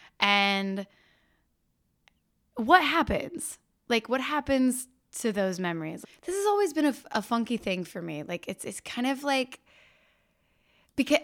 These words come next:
I don't know. So we create all of these memories with people when we're in these relationships, right? I mean, we're in intimate relationships, and we have events and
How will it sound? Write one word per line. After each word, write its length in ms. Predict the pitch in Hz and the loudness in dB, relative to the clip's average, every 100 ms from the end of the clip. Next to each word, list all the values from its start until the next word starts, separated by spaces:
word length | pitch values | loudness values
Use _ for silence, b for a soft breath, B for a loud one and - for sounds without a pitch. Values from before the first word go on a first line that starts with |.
| - | 2
I 140 | 262 | 4
don't 100 | 262 | 4
know. 240 | 226 170 - | 4 0 -4
So 460 | - 269 254 233 - _ | 0 4 4 2 -8 _
we 460 | - - 240 262 269 | -18 -10 -4 0 0
create 380 | - 233 294 - | -2 2 2 2
all 240 | 202 254 | -2 0
of 80 | 269 | 2
these 160 | 247 | 2
memories 640 | 220 220 190 147 117 190 - _ _ _ _ - | 2 2 0 -4 -6 -10 -16 _ _ _ _ -8
with 280 | 196 190 - | -8 -6 -8
people 520 | 190 - 156 156 151 _ _ _ _ | -8 -6 -8 -8 -12 _ _ _ _
when 240 | - 196 202 | -6 -4 0
we're 100 | 202 | 0
in 200 | 202 196 | 0 0
these 180 | 190 190 | -2 -2
relationships, 720 | 185 175 175 165 - - - | -4 -4 -8 -12 -14 -16 -10
right? 280 | 165 180 - - | -8 -8 -12 -14
I 60 | 185 | -10
mean, 160 | 185 | -8
we're 80 | 185 | -6
in 160 | 190 185 | -6 -4
intimate 340 | 214 214 214 220 | -4 -2 -4 -4
relationships, 720 | 214 226 214 170 - - - | -4 -6 -6 -10 -10 -12 -10
and 100 | 175 | -8
we 120 | 175 | -8
have 360 | 175 175 170 185 | -6 -6 -8 -4
events 640 | 220 196 196 190 175 - - - | -2 0 0 -2 -4 -10 -12 -10
and 640 | 180 180 175 175 175 | -6 -4 -4 -6 -8